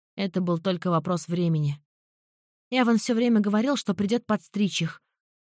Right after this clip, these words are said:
Алана выходит на крыльцо с охапкой мокрых полотенец. Но он, конечно, забыл. Стеф смотрит на неё.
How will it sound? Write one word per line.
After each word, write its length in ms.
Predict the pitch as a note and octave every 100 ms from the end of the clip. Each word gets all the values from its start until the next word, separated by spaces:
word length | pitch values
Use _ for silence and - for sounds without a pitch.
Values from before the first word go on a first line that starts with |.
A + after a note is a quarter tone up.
| _
Алана 440 | F#3+ G3 B3+ A3
выходит 440 | F3+ F3 A3 F3+ E3+
на 80 | E3+
крыльцо 440 | F3 F3 - A3+
с 100 | -
охапкой 440 | D#3+ - G3 -
мокрых 380 | E3+ E3+ E3 D#3+
полотенец. 680 | - E3+ D#3+ D#3+ D3+ D3 - _ _ _ _ _
Но 160 | F4 E4+
он, 140 | F4+
конечно, 460 | C#4 A3 A#3+ - G3
забыл. 380 | F3+ D#3+ D#3 D3 _ _ _ _ _ _ _
Стеф 340 | - - C4 A#3
смотрит 440 | - F#3+ E3 D#3+
на 60 | D#3
неё. 340 | D3+ D3 C#3+